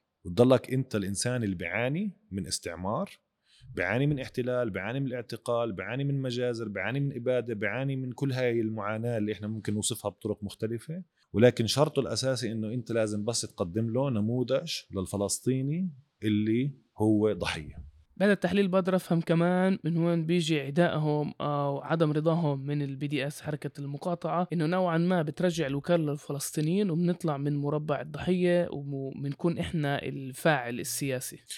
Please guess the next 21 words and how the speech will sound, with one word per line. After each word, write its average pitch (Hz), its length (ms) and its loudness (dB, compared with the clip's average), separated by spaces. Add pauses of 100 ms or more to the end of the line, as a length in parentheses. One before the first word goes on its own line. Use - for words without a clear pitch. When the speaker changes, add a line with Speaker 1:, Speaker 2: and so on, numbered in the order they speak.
(280)
Speaker 1:
صحيح، 139 400 4
يعني 110 520 -2
حتى - 360 2
في 104 120 -4
موضوع، 98 520 0 (180)
آه، 82 680 -8
يعني 82 360 -8
زي 92 460 2
اختيارات 92 560 2
زي 92 160 -4
مثلًا 87 200 -8
المقاطعة 87 760 0
اللي 82 220 -8
بطالب 92 380 0
فيها 87 640 2
جزء 90 280 -8
كبير 92 300 -6
من 87 140 -8
المؤسسات 85 640 -6
والأحزاب، 85 640 -8
آه، 80 480 -12